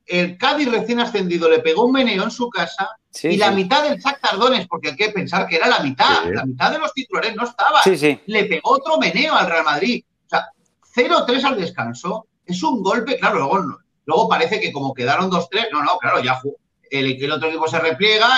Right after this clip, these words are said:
Speaker 1: y con cero tres tú ya has tenido bastante tuta como para remontar.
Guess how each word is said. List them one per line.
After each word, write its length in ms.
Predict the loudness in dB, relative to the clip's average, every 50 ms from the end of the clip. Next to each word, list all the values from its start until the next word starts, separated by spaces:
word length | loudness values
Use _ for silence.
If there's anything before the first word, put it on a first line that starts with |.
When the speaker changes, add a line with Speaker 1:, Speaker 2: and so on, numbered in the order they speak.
| 2 0
Speaker 1:
y 80 | -4 -8 -8
con 220 | -8 -8 -8 -6 -4
cero 180 | -4 -2 -2 -2 -2
tres 220 | -2 -4 -6 -4 -2
tú 80 | -2 0
ya 80 | 0
has 100 | 0 -2
tenido 220 | -2 -2 -2 0 2
bastante 440 | 2 0 0 -2 -4 -4 -6 -10
tuta 280 | -12 -12 -12 -6 -6 -6
como 240 | -4 -4 -6 -4 -4
para 180 | -2 -2 -2 -4 -6 -12
remontar. 320 | -18 -20 _ _ -2 -2